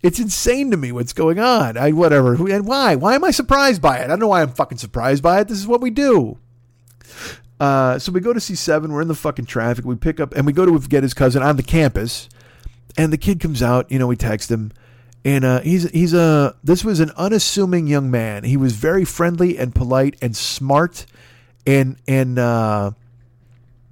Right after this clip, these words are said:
he, you know, he's eighteen, but he spoke like an adult. I mean, he was just, he's just incredibly smart. Fuck, the kid's in university here.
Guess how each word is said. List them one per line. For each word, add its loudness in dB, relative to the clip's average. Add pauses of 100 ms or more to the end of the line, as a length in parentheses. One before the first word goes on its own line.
(220)
he, -2
you 0
know, 2
he's 2
eighteen, -2
but -2
he -8
spoke -4
like -2
an -4
adult. -2
I -8
mean, -2
he 0
was -2
just, -4
he's -2
just -4
incredibly -2
smart. -4
Fuck, 0
the -12
kid's -2
in -2 (680)
university 4
here. 0